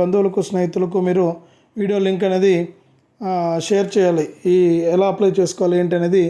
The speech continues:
నేను చెప్తున్నాను కాబట్టి అది కూడా మీ వాళ్ళకు మీరు తెలియజేస్తే వారు కూడా తెలుసుకుంటారనమాట. మీరు తప్పకుండా అప్లై చేసుకోండి. మరి అప్లై చేసుకున్న తర్వాత మీ పట్టాదారు పాస్ పుస్తకం, ఆధార్ కార్డు, బ్యాంక్ అకౌంట్తో మీరు అప్లై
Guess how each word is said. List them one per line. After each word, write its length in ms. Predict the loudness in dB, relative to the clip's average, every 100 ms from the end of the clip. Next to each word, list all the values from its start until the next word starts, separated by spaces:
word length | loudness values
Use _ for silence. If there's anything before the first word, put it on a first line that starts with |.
| -4 -20 -10
నేను 100 | -8 -6
చెప్తున్నాను 360 | -6 -4 -2 -2
కాబట్టి 220 | -2 -2
అది 80 | 0 0
కూడా 100 | -2
మీ 60 | 0 0
వాళ్ళకు 220 | -2 -2 -6
మీరు 120 | -4
తెలియజేస్తే 540 | -2 0 -2 -2 -4 -4 -6 _ _ _ -12
వారు 140 | -8 -4
కూడా 120 | -4 -2
తెలుసుకుంటారనమాట. 800 | -2 -2 -4 -2 0 2 0 0 -4 -6 -14 -16 -12 -6
మీరు 140 | -4 -4
తప్పకుండా 420 | -4 0 2 2 2 -2 -10 _ _ -20 _ _ _ _ _ _ -10 -6
అప్లై 180 | -4 -2
చేసుకోండి. 480 | -2 -2 -4 -4 -4 -10 -20 _ _ -8
మరి 140 | -4 -4 -2 -4
అప్లై 180 | -2 -2 0
చేసుకున్న 300 | 0 -2 0
తర్వాత 220 | 2 2 2
మీ 40 | 0 -2
పట్టాదారు 340 | -2 -2 -2 -2
పాస్ 160 | -4 -4
పుస్తకం, 280 | -10 -8 -4 -2
ఆధార్ 220 | 0 -2 -2
కార్డు, 240 | -2 -2 -4 -8 -20 _ -10 -8
బ్యాంక్ 240 | -6 -6
అకౌంట్తో 320 | -4 -4 -2 -2
మీరు 120 | -2
అప్లై 180 | -2